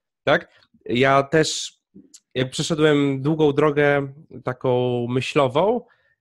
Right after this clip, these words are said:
e, bo ja mam też różne pomysły. „O kurczę, to będzie super”. A potem się okazuje,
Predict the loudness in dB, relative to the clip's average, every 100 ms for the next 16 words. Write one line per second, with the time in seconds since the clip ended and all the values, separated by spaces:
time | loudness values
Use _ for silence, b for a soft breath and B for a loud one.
0 | -4 2 4 4 4 2 -2 -2 2 4
1 | 4 2 0 -10 -4 -4 -2 0 0 0
2 | -2 -2 -2 0 0 -2 -2 -4 -4 -2
3 | -2 -2 -4 -10 _ _ -2 2 2 2
4 | 2 4 4 4